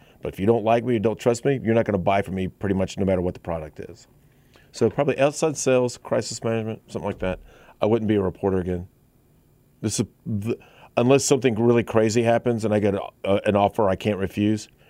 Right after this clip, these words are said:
this would be my last job in the world of, as a reporter. I'm not doing this. I don't think I'll do this anymore. Like I said, I may be here for ten years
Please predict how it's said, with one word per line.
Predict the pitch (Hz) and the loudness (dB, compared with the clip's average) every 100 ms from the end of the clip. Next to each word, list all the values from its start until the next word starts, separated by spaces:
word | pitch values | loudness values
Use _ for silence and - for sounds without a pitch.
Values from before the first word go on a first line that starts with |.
| - | -6
this | 104 - | -4 0
would | |
be | 98 | 0
my | 92 | 0
last | 87 87 - | 0 -2 -2
job | 85 80 80 _ _ _ _ _ _ - | -6 -6 -10 _ _ _ _ _ _ -6
in | 95 | -4
the | 87 | -2
world | 87 82 | -2 -4
of, | 76 - _ - | -6 -14 _ -8
as | 82 | -6
a | |
reporter. | 78 - 80 82 82 - | -6 -8 -10 -10 -14 -12
I'm | 87 | -10
not | 80 | -8
doing | 85 | -10
this. | 82 - - | -12 -12 -6
I | |
don't | 98 90 | -4 -4
think | 95 | -6
I'll | 87 | -6
do | 82 85 | -10 -12
this | 87 | -12
anymore. | 85 87 87 87 _ _ _ _ _ _ - | -12 -10 -12 -14 _ _ _ _ _ _ -8
Like | 95 | -4
I | |
said, | 101 78 | -4 -4
I | 92 | -2
may | 92 98 | -2 0
be | 101 | 0
here | 104 | 0
for | 90 | -2
ten | - 107 | -2 0
years | 101 117 90 101 | 0 0 -2 -6